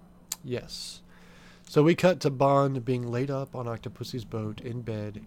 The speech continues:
injured, but not really. Because he immediately rips off the cast and initiates epic sev-, level sexy time with Octopussy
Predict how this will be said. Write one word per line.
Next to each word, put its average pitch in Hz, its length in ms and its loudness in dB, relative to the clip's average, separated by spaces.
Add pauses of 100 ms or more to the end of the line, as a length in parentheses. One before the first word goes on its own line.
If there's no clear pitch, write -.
injured, 107 480 -4 (1120)
but - 180 -10
not 110 220 -10
really. 107 480 -12 (1120)
Because 127 400 4
he 156 180 6
immediately 202 500 8
rips 214 300 10
off 196 220 8
the - 80 2
cast - 640 2 (360)
and 131 120 -2
initiates 135 800 0 (240)
epic - 580 0
sev-, 117 400 -2 (280)
level 113 320 4
sexy - 360 -4
time 110 320 -4
with 110 160 -8
Octopussy 113 760 -8